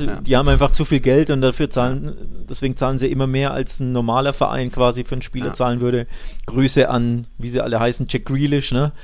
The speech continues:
Speaker 1: <laughs>
Speaker 2: Der in Spanien wäre der vierzig, fünfzig Millionen wert gewesen und in England wechselt er von einem Engländer zum anderen für hundert. Also absoluter
Speaker 1: Ja.
Speaker 2: Wahnsinn, ne?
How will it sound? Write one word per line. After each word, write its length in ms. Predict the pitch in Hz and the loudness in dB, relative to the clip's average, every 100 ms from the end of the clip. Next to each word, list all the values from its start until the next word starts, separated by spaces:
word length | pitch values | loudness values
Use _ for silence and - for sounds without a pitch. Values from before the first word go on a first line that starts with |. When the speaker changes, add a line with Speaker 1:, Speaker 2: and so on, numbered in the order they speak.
| - - | 2 4
Speaker 1:
<laughs> 300 | - - - | 2 -2 2
Speaker 2:
Der 220 | 117 123 | 4 6
in 100 | 123 | 2
Spanien 460 | - 113 117 123 120 | 2 4 4 4 4
wäre 120 | 120 | 6
der 160 | 120 117 | 6 4
vierzig, 340 | 139 127 127 | 2 0 0
fünfzig 360 | - 135 - 123 | 0 -2 0 0
Millionen 320 | 123 131 127 | 2 2 2
wert 180 | 123 - | 2 2
gewesen 320 | 127 123 127 | 0 0 0
und 180 | 120 123 | -2 -4
in 120 | 120 | -4
England 360 | 120 127 120 | -2 0 0
wechselt 300 | 120 117 - 120 | 0 -4 -2 -2
er 60 | |
von 160 | 110 113 | -2 -4
einem 200 | 110 120 | -4 -4
Engländer 340 | 113 117 113 | -4 0 0
zum 160 | 117 117 | 0 -2
anderen 240 | 110 117 | 0 0
für 160 | 113 110 | 0 0
hundert. 320 | 110 110 101 | 0 0 0
Also 220 | - 95 | 0 0
absoluter 580 | 90 - - 110 95 87 | 0 -2 -2 -2 -4 -4
Speaker 1:
Ja. 60 | 85 | -4
Speaker 2:
Wahnsinn, 360 | 73 92 - | -4 -6 -8
ne? 140 | 104 | -6